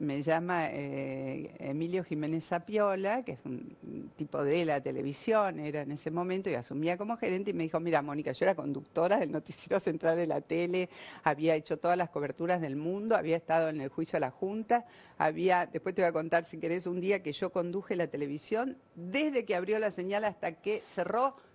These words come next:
sola, sola, única conductora, un, <laughs> un caso que debe haber sido único en la historia de la tele.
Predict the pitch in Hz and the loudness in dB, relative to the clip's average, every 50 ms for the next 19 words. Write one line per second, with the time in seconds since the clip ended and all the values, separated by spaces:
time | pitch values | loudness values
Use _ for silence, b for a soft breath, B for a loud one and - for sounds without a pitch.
0 | B - - - - - - - - - - 196 180 165 156 156 151 151 151 156 | B -20 -16 -12 -10 -10 -8 -8 -6 -2 2 4 4 4 4 2 2 0 0 0
1 | 175 214 320 - _ _ _ _ _ _ _ _ _ _ _ _ _ - - - | -2 -4 -6 -10 _ _ _ _ _ _ _ _ _ _ _ _ _ -16 -14 -12
2 | - - - - 262 247 240 247 247 254 277 277 - - _ _ _ _ _ - | -10 -6 0 2 2 4 4 2 2 2 2 0 -2 -6 _ _ _ _ _ -6
3 | 190 208 214 220 233 240 - 196 165 - 156 156 156 160 151 - _ _ - 143 | -4 -4 -4 -4 -4 -2 -2 -2 0 0 -2 -4 -4 -4 -8 -8 _ _ -6 -4
4 | 147 156 - - 151 190 240 339 - _ _ B B B B B B B - 160 | -4 -2 -2 -2 -2 -2 -2 -4 -10 _ _ B B B B B B B -12 -12
5 | 156 - - 202 - - - - - - - 254 - - 240 - 196 165 - 202 | -12 -10 -10 -10 -10 -10 -14 -4 2 2 2 2 2 -2 -2 0 0 2 2 4
6 | 190 175 196 - - - 185 185 185 175 170 170 180 170 - 180 220 214 208 208 | 4 2 2 -2 -4 -4 -4 -2 -2 -2 -2 -2 -2 -2 -2 0 0 0 -2 -2
7 | - - - 202 208 208 208 190 185 175 170 - 165 160 160 180 175 | -4 -4 -4 0 0 2 2 2 2 2 0 -2 -4 -4 -4 -6 -8